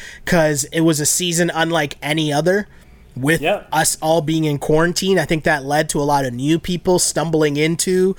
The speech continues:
Speaker 1: or rediscovering the challenge. And hopefully along the way, you found us that also helped with your challenge experience. So huge shouts to you guys for rocking with us, 'cause it was a fun season. All in all, all things considered, so much happened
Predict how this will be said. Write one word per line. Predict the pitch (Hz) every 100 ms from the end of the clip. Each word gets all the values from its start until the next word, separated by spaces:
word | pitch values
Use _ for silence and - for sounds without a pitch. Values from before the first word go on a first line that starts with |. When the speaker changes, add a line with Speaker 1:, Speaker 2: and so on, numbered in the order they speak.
| - -
Speaker 1:
or | 175 160
rediscovering | 123 147 175 160 147 - 151 156 175 180 180
the | 180
challenge. | - 180 185 196 220 - - - - -
And | 160 156 151
hopefully | 165 180 - 175 165
along | 151 156 160
the | 147
way, | 139 170 190
you | 185 170 160
found | - 165 160 156 147
us | - 247 247 - - - - - - - -
that | - 175
also | 180 185 190
helped | 147 175 160
with | 175
your | 160
challenge | 151 170 156 156 143
experience. | 139 - 147 120 101 90
So | 143 127 - - -
huge | 202 220
shouts | - 202 175 175 -
to | 151
you | 151
guys | 156 151 147 143 143 - - -
for | - 151 143
rocking | 147 156 -
with | 151 147
us, | 156 151
'cause | - 151 143 127 -
it | -
was | 208 226
a |
fun | 247 247 240
season. | - 240 160 107
All | 131 190
in | 226
all, | 190 196 226 214 -
all | 160
things | 185 202 196
considered, | - 175 - 185 220 202
so | - - 165 165 202
much | 196 185 185
happened | 156 151 - 123 110